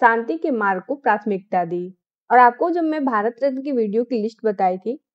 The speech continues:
तो उसमें बताया था कि नाइनटीन सिक्सटी सिक्स में मरणोपरांत भारत रत्न से सम्मानित किए जाने वाले पहले व्यक्ति थे। भारत के पहले राष्ट्रपति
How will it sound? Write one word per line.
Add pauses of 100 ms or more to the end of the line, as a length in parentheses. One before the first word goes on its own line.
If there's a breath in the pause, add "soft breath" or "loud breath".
(240)
तो
उसमें
बताया
था
कि
नाइनटीन
सिक्सटी
सिक्स
में (420)
मरणोपरांत (320)
भारत
रत्न
से
सम्मानित
किए
जाने
वाले (240)
पहले
व्यक्ति
थे। (360)
भारत
के
पहले
राष्ट्रपति